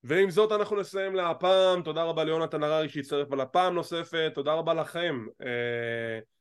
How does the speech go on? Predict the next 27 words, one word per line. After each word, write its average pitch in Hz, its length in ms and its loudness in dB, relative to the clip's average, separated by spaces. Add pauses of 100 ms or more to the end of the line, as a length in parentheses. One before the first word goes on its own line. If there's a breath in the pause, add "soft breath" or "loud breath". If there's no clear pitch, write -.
(240)
לכל 123 260 -2
מי 160 100 -2
שמאזין 151 540 0
וצופה. 170 580 2 (520)
כמו 180 160 2
שאמרנו, 170 560 2
בשבילנו 196 760 4
זה 131 160 -10
סוג 165 200 -6
של, 160 240 -2
זה, 123 480 -8
זה 135 140 -4
למעשה 143 380 0
אסקפיזם. 139 680 -4
אנחנו 110 200 -6
לוקחים 117 240 -6
את 151 60 -8
הזמן 151 200 0
הזה 156 180 2
בשביל 127 220 -8
קצת 160 180 -4
להתנתק 156 460 -2 (440)
מהמציאות 123 840 -2
שאנחנו 147 260 0
נמצאים 143 280 -2
בה 139 80 -2
כרגע. 147 500 0